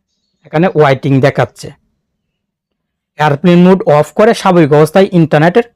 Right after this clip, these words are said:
কাজ করা যাবে। কোনো সময় যদি আবার প্রয়োজন হয় এয়ারপ্লেন মোড on করে সিম বন্ধ রেখে ইন্টারনেট ব্যবহার করার, তাহলে অবশ্যই অ্যাপটি ওপেন করে মেথড টুতে ক্লিক করে সেট প্রিপেয়ার্ড নেটওয়ার্ক টাইপে এলটিই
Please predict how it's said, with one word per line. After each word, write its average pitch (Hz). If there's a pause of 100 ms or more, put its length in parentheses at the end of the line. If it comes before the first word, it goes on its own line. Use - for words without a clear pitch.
কাজ 139 (140)
করা 120 (100)
যাবে। 117 (880)
কোনো 160
সময় 180
যদি 175 (160)
আবার 160 (120)
প্রয়োজন 180 (100)
হয় 131 (220)
এয়ারপ্লেন 156
মোড 156 (440)
on 143 (160)
করে 156 (120)
সিম 165 (120)
বন্ধ 135 (140)
রেখে 147 (380)
ইন্টারনেট 143
ব্যবহার 156 (100)
করার, 120 (280)
তাহলে 151
অবশ্যই 170
অ্যাপটি 151 (200)
ওপেন 170 (120)
করে 190 (1000)
মেথড 165
টুতে 165
ক্লিক 175
করে 147
সেট 160
প্রিপেয়ার্ড 175
নেটওয়ার্ক 170
টাইপে 190 (200)
এলটিই 175